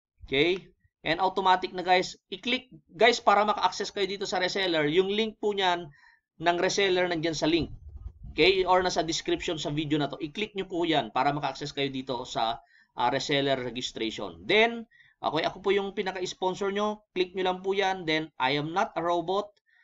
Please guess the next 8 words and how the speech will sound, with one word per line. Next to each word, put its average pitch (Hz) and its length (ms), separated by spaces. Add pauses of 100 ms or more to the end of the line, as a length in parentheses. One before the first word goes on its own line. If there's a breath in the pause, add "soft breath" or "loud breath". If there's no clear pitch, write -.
(200 soft breath)
And 160 240
then, 190 400 (400)
register. 151 560
So, 175 240
registered 196 640
na 160 80
po 139 160
kayo. 120 280